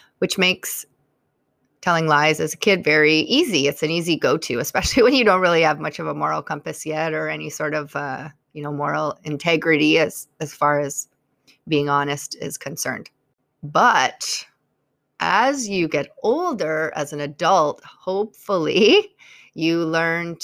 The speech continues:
to own your mistakes and take responsibility. And f-, I don't know if it's because of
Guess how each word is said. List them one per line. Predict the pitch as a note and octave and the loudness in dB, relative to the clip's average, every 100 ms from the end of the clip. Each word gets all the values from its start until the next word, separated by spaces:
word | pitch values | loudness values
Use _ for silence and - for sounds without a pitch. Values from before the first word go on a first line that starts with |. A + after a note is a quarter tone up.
| - | -6
to | D3+ D3 D3 D3 D3 | -2 0 0 0 0
own | E3 F3 A3+ | -2 0 -2
your | G3 D#3+ | -4 -6
mistakes | D3+ - C#3 C#3 - C#3 | -8 -6 -6 -6 -10 -18
and | - | -12
take | D#3 F3 | -10 -10
responsibility. | E3 D3 D#3 - D3+ E3 E3 D3 C#3+ - - | -6 -6 -6 -6 -4 0 2 0 -2 -4 -4
And | D3+ D3+ D3 D3 D3 - | -2 -2 -2 -6 -10 -18
f-, | _ _ _ _ _ _ _ - | _ _ _ _ _ _ _ -4
I | D3+ | -2
don't | D3 | -2
know | D3 C#3 | -4 -4
if | C#3+ - | -4 -6
it's | - - | -14 -10
because | C#3+ - C#3 C#3 C#3 - - - D#3+ | -12 -6 -4 -2 -6 -10 -16 -8 -2
of | C#3+ C#3 C#3 C#3 D#3+ - | 0 0 -2 -4 -8 -20